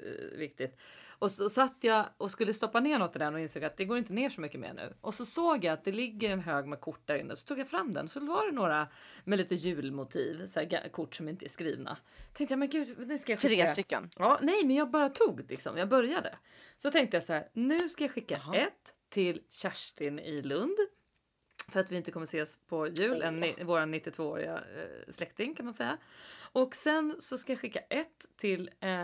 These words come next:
Speaker 1: min, ja, kompis, eh, ja, det är en kompis men inte så nära egentligen.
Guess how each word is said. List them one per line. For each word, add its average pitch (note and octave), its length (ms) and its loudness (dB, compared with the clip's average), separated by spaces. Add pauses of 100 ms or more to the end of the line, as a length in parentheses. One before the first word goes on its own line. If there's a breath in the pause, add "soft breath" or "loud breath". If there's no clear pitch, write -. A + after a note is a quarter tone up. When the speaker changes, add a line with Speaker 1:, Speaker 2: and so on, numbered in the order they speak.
Speaker 1:
min, F#3 520 -2
ja, - 220 -8
kompis, D4 600 -2
eh, G#3 320 0 (300)
ja, B3 200 0
det D4+ 60 -2
är D#4+ 80 0
en D#4+ 80 -4
kompis F#3+ 360 -4
men G3+ 140 -2
inte G3 280 -6
så F#3+ 240 -4
nära G#3+ 320 0
egentligen. E3 420 -6